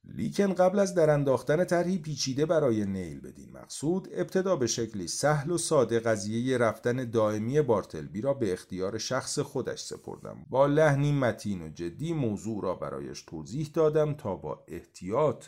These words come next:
و مانند آدمی بالغ آن را بررسی کند، اما پس از سه روز تأمل در این باره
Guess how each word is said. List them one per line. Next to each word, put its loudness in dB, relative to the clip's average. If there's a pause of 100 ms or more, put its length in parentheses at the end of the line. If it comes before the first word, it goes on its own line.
(100)
و -8
مانند -8
آدمی -8
بالغ -2
آن 2
را 2
بررسی -6
کند، -12
اما -2
پس 0
از 2
سه -2
روز -2
تأمل -6
در -4
این -8
باره 2